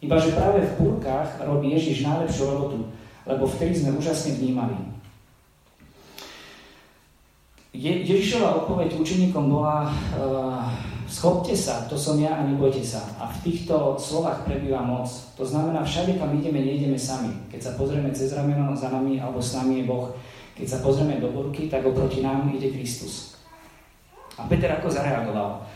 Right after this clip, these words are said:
"Pane, ak si to ty, prosím, povedz, aby som išiel, eh, prišiel k tebe po vode." A on povedal: "Poď." Peter vykročil a išiel po vode k nemu. Tam je vidieť, že keby tá hladina bola v pohode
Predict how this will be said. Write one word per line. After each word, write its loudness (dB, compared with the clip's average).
"Pane, 0
ak -2
si -2
to 0
ty, 0
prosím, 0
povedz, -2
aby -2
som -2
išiel, 2
eh, -2
prišiel -2
k -2
tebe 0
po 0
vode." -2
A -2
on 2
povedal: 0
"Poď." -2
Peter -4
vykročil -2
a 0
išiel -4
po 0
vode -2
k -4
nemu. -2
Tam 2
je 0
vidieť, 2
že 2
keby 2
tá 0
hladina 4
bola 2
v -4
pohode 4